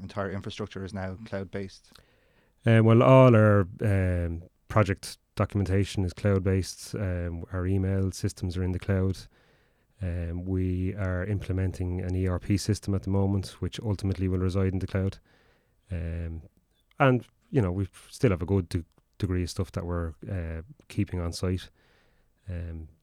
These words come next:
Speaker 2: you know, a lot of our documents, our cad documents are quite big, they're quite cumbersome. Um, it's, at the moment, it's just better for us to keep that in-house, you know. So, but a, a large, it's growing constantly, you know. I mean, as, as,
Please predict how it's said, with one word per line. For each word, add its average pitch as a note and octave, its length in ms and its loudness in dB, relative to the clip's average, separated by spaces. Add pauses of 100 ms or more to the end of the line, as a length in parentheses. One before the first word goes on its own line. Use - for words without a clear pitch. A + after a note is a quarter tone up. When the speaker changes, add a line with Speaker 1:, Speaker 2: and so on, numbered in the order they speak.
(120)
Speaker 2:
you F#2+ 100 -8
know, F2+ 160 -6
a F2 40 -4
lot F2 160 -2
of E2 60 -6
our F2 80 -2
documents, - 600 -6
our E2 320 -6
cad F2 400 -6
documents E2+ 460 -8
are D#2 180 -10
quite E2+ 320 -8
big, E2+ 280 -4 (100)
they're - 140 -14 (160)
quite - 200 -10
cumbersome. E2+ 680 -10
Um, E2 300 -10 (640)
it's, - 380 -18
at - 80 -12
the F2+ 80 -12
moment, E2+ 320 -6
it's E2+ 100 -10
just - 160 -10
better E2 220 -6
for - 120 -10
us - 180 -8
to E2 200 -6
keep - 220 -8
that E2+ 180 -6
in-house, E2 560 -8
you E2+ 60 -10
know. E2 160 -8
So, E2+ 240 -10 (540)
but G2+ 200 0
a, B2 360 0
a - 0 -
large, C3+ 380 4
it's A#2 160 -4
growing A2 400 2 (140)
constantly, G2+ 520 -2
you D#2 80 -4
know. F#2 180 -4
I - 20 -4
mean, F2 240 -6
as, - 600 -8 (440)
as, F2+ 520 -6